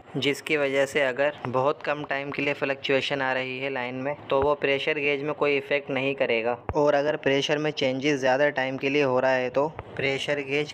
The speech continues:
करेक्ट reading show नहीं करेगा। तो इन सब चीज़ों से हम ये अखज़ कर लेते हैं कि siphon pipe जो है वो pressure gauge की life को improve करता है और उसकी performance को भी better कर देता है।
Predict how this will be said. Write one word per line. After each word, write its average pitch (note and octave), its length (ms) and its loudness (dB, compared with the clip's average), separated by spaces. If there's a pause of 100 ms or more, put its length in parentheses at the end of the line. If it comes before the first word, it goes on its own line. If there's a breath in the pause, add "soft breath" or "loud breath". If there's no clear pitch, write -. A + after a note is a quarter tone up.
करेक्ट C3 320 -2
reading C3 380 -4
show C3+ 300 -2
नहीं C3 320 -6
करेगा। A2 440 -6 (540)
तो C3+ 100 -2
इन C#3 140 -2
सब D3 240 -2
चीज़ों C#3 300 -2
से C#3 180 -4
हम C#3 200 -2
ये C#3 120 0
अखज़ C#3 340 0
कर B2 160 -6
लेते C3 300 -2
हैं C3 220 -4
कि C#3+ 120 -6
siphon B2+ 520 -4
pipe B2 220 -2
जो B2+ 140 -6
है C3 120 -2
वो C3+ 220 -4
pressure B2 360 -6
gauge B2+ 260 -6
की C3+ 140 -6
life A#2 340 -2
को C3 60 -4
improve B2 420 -6
करता B2+ 240 -4
है - 420 -10
और C3+ 140 2
उसकी C3+ 260 -4
performance C3+ 640 -2
को D3 140 0
भी D3 120 2
better C3 320 2
कर B2+ 160 0
देता B2 300 -2
है। D3 120 -6